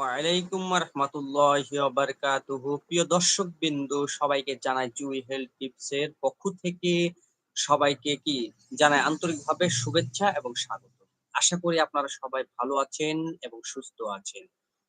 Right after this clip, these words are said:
আজকে আমরা এমন এক বিষয় নিয়ে আলোচনা করব, যে বিষয়টি,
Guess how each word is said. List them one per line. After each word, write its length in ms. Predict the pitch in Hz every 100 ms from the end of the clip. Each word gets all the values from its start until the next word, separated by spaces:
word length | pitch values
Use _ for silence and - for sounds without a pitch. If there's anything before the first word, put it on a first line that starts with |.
| _
আজকে 360 | 135 - - 160 151 -
আমরা 280 | 127 120 120 120
এমন 220 | 123 131
এক 160 | 143 147 143 - _ - _ _ _ 117
বিষয় 340 | 147 - 185 185
নিয়ে 200 | 170 165
আলোচনা 480 | 135 131 127 131 127 -
করব, 240 | 131 123 113 139 - _ _
যে 180 | 120 131
বিষয়টি, 580 | 113 127 - 147 - 151